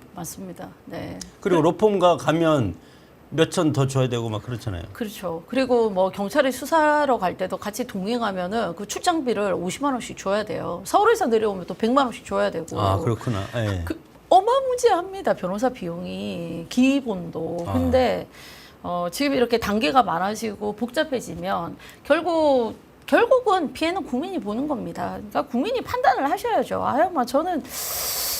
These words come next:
Speaker 1: 모르겠습니다. 이게 이런 법이 통과 절대 되면 안 될 것 같은데요.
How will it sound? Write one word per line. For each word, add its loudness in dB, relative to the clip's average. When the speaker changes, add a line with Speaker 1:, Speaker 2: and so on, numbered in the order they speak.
Speaker 1:
모르겠습니다. 4
이게 6
이런 4
법이 4
통과 4
절대 4
되면 4
안 0
될 -2
것 0
같은데요. -2